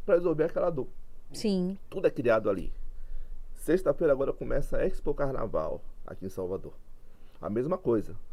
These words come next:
Speaker 1: Vamos ter um hackathon, dessa vez a Sesp tá,
Speaker 2: Tá
Speaker 1: né,
Speaker 2: envolvida?
Speaker 1: tá envolvida no hackathon.
Speaker 2: Que bacana.
Speaker 1: Vamos tá lá capacitando, ajudando.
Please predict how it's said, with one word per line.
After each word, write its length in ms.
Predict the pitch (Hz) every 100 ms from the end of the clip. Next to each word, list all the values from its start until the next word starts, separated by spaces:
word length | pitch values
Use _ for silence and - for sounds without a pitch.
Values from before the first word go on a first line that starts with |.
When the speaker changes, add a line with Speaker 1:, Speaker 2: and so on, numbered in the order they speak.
| - -
Speaker 1:
Vamos 200 | 101 110
ter 80 | 147
um 80 | 170
hackathon, 340 | 98 - -
dessa 240 | 135 - -
vez 140 | 117
a 80 | 127
Sesp 340 | - 110 - 120
tá, 280 | - 98 - - - - - -
Speaker 2:
Tá 120 | 202
Speaker 1:
né, 80 | 202
Speaker 2:
envolvida? 520 | 214 202 196 240 285
Speaker 1:
tá 80 | 381
envolvida 360 | 127 - 127
no 80 | 117
hackathon. 300 | - 107 -
Speaker 2:
Que 60 | 202
bacana. 720 | 226 262 - 175 170 190 180
Speaker 1:
Vamos 160 | 170
tá 100 | 120
lá 220 | 104 107
capacitando, 800 | 104 113 127 - 117 117 123 120
ajudando. 680 | 110 107 82 87 110 120